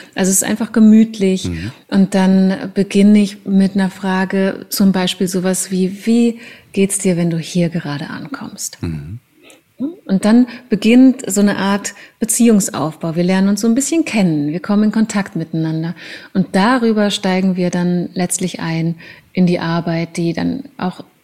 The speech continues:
Speaker 1: manchmal sehr schnell in die Tiefe führt. Manchmal braucht's lange, weil Menschen erstmal kleine Schritte gehen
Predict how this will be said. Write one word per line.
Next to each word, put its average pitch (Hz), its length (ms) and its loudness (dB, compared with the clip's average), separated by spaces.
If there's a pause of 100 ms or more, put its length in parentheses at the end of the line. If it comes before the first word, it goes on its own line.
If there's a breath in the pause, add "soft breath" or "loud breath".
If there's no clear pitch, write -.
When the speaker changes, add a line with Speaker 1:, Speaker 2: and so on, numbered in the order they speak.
(160)
Speaker 1:
manchmal 196 540 2
sehr 196 160 2
schnell 202 420 2
in 226 120 0
die 214 100 0
Tiefe 226 320 -2
führt. 208 480 0 (320 loud breath)
Manchmal 180 300 0
braucht's 165 400 -6
lange, 208 480 4
weil 180 120 0
Menschen 175 460 -2 (400 loud breath)
erstmal 175 580 0
kleine 196 380 2
Schritte 202 400 -2
gehen 180 580 2